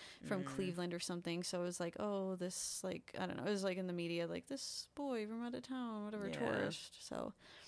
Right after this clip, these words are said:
Speaker 1: it got, like, a little bit of attention. Um, on September fourteenth, nineteen eighty, a boy named Darren Glass would be seen getting off the bus in a yellow shirt, but never found. His body is still missing.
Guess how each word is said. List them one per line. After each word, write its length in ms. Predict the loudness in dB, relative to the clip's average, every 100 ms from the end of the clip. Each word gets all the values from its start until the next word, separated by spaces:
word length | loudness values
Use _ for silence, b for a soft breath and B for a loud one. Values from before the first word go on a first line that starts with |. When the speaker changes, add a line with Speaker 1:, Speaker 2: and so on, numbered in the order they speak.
| B B 0
Speaker 1:
it 100 | 6
got, 160 | 6
like, 140 | 6 6
a 60 |
little 180 | 4 4
bit 160 | 4 2
of 80 |
attention. 540 | 2 0 -4 0 -2 -2 -8 -20 -20 -20 -6 4
Um, 260 | 6 6 2 B B B 2
on 120 | 8
September 520 | 8 6 2 4 4
fourteenth, 640 | 4 0 0 0 0 2
nineteen 340 | 0 0 0 0
eighty, 300 | 2 2 2
a 40 |
boy 180 | 2 2
named 260 | 2 2 2
Darren 360 | 4 4 2
Glass 600 | 2 2 6 6 6 2 0
would 120 | 2
be 120 | 0
seen 240 | 0 2
getting 200 | 2 2
off 140 | 0 0
the 80 | 2
bus 300 | 2 2 0
in 80 |
a 20 | 0
yellow 320 | 0 0 0
shirt, 400 | 2 4 4 2
but 100 | 2
never 260 | 2 2
found. 380 | 0 0 0 0
His 160 | -2 0
body 240 | 2 2
is 80 | 0
still 220 | -2 -2
missing. 560 | 0 0 0 0 0